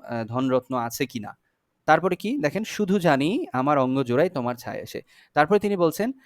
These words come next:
"আমার, আ, তোমার কাছে ধনরত্ন আছে কিনা আমি জানি না, যদি থাকেও তাতেও আমার কিচ্ছু যায় আসে না।" মানে তার অনুভূতিটা এরকম। কারণ কি? "আমার সেগুলোর প্রতি তো কোনো টান নেই, আমার শান্তিটা লাগে, আমার প্র-,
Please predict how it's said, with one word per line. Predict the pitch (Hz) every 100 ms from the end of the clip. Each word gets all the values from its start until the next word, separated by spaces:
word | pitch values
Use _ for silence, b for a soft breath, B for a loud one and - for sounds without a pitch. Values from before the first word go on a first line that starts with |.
| b
"আমার, | 127 151 175 170 -
আ, | 147 -
তোমার | 160 165
কাছে | 180 185
ধনরত্ন | 151 156 170 180
আছে | 147 143 190
কিনা | 185 180
আমি | 170
জানি | 131 123 120
না, | 104 120
যদি | 135 156
থাকেও | - 151 - 147
তাতেও | 117 131 165
আমার | 156 147
কিচ্ছু | - 175 - 147
যায় | 127 123
আসে | 127
না।" | 151 277 139
মানে | 135
তার | 127 135
অনুভূতিটা | 135 156 160 185 180
এরকম। | 127 110 170 254 b b b -
কারণ | 160 202
কি? | 208 254 302 b -
"আমার | 143 170
সেগুলোর | - 190 190
প্রতি | 180 180
তো | 185
কোনো | 185 180
টান | 143 135 131
নেই, | 135 196
আমার | - 139 160 190 - _
শান্তিটা | - 156 175 180 202 196
লাগে, | 127 113 170
আমার | 139 151
প্র-, | 147 156 170 139